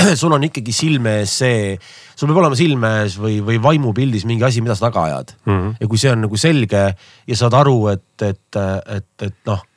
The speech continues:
Speaker 1: see ongi see põhimoment,
Speaker 2: Jah.
Speaker 1: miks me nimetame seda. Muidu ta nagu ei oleks see fotograaf
Speaker 2: Jah.
Speaker 1: või kui me ei saaks aru sellest, mis ta nagu tegelikult on, mis see ajend tal on, eks ole.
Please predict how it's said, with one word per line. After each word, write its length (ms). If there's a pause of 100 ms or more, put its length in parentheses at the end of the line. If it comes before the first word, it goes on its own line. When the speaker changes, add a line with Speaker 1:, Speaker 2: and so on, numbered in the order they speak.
(480)
Speaker 1:
see 120
ongi 160
see 120
põhimoment, 880
Speaker 2:
Jah. 80
Speaker 1:
miks 200
me 80
nimetame 460
seda. 240
Muidu 320
ta 120
nagu 140
ei 60
oleks 240
see 40
fotograaf 500
Speaker 2:
Jah. 80
Speaker 1:
või 80
kui 120
me 100
ei 80
saaks 220
aru 220
sellest, 360
mis 140
ta 120
nagu 200
tegelikult 580
on, 120
mis 120
see 80
ajend 360
tal 160
on, 200
eks 200
ole. 80